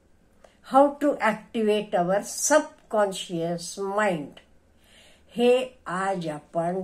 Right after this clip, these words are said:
डिस्कस करणार. हे बघा, बघायला गेलं की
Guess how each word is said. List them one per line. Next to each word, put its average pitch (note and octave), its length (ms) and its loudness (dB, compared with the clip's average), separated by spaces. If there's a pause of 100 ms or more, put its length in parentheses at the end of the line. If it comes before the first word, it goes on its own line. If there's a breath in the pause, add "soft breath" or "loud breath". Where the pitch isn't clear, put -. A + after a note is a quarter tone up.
डिस्कस - 1040 -8 (120)
करणार. C3 640 -14 (1300 soft breath)
हे F#3+ 80 -4
बघा, F3+ 280 -2
बघायला F3+ 520 -2
गेलं F#3 380 0
की G#3+ 540 -4